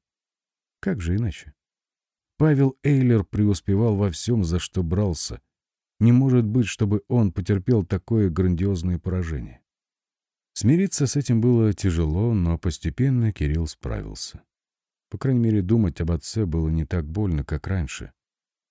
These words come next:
Что ещё он мог? Извиниться за то, что подвёл? Или безропотно выполнять все приказы, какими бы дебильными они ни были? Нет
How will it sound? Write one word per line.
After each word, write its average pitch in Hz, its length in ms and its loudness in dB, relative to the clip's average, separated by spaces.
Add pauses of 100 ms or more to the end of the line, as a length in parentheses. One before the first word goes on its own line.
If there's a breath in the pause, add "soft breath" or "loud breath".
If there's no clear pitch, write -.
(120)
Что - 220 -2
ещё 90 260 -2
он 85 80 -2
мог? 85 300 -6 (760)
Извиниться 107 640 2
за 80 140 0
то, 104 160 -2
что - 220 -8
подвёл? 101 460 0 (560)
Или 98 280 4
безропотно 92 680 0
выполнять 85 500 -2
все - 140 -6
приказы, 82 640 -2
какими 82 400 -2
бы 78 280 0
дебильными 80 760 0
они 80 260 0
ни 82 180 0
были? 107 300 -6 (920)
Нет 139 300 2